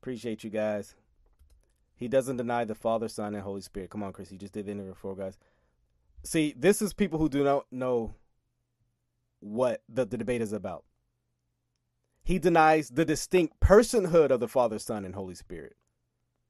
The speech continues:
So to say he did, ultimately he does in its true intended meaning,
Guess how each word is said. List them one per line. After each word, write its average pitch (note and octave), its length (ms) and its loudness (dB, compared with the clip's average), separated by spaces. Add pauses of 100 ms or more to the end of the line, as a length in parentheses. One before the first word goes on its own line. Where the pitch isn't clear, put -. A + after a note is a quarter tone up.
(1120)
So - 160 2
to D#3 60 2
say G3+ 200 6
he G#3+ 60 4
did, F3 160 2 (1300)
ultimately A3+ 420 10
he F3+ 120 2
does D#3 560 6 (680)
in F#3 160 2
its E3 100 0
true F#3+ 280 6
intended D#3 360 2
meaning, A#2+ 340 -4